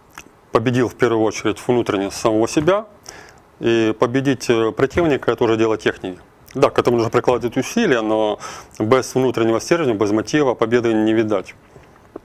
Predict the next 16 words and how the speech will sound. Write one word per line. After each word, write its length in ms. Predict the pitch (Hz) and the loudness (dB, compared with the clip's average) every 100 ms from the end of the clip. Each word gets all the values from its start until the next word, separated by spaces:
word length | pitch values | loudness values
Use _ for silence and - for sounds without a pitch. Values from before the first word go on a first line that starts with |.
| _ _ - - - - | _ _ -20 -20 -20 -16
Э, 540 | - 113 107 104 104 - - - - - - - - | -12 -8 -6 -8 -10 -14 -20 -20 -20 -18 -18 -12 -2
э, 260 | 123 117 | 0 0
мстители, 560 | 113 113 - 185 190 156 | 0 -2 0 0 2 2
да, 220 | 135 123 | 4 4
и 100 | 117 | 4
когда, 300 | 117 139 131 - - | 0 0 0 -2 -2
э, 480 | 127 117 117 113 113 | 0 2 0 -2 -2
ко 100 | 131 | 0
мне, 340 | 120 123 117 107 - | 2 2 0 -4 -6
м, 520 | 120 117 117 120 117 | -4 -4 -6 -6 -4
приходят 420 | - 117 123 113 | -4 2 2 4
добровольцы, 840 | 120 117 139 196 196 - 127 113 110 | 2 2 2 0 0 0 2 2 0
ополченцы, 640 | - 113 - 170 180 - | 0 -2 0 0 0 0
м, 420 | 117 107 107 120 123 | 0 0 -4 -6 -2
я 200 | 123 120 | 0 0
всегда 280 | - 123 | 0 2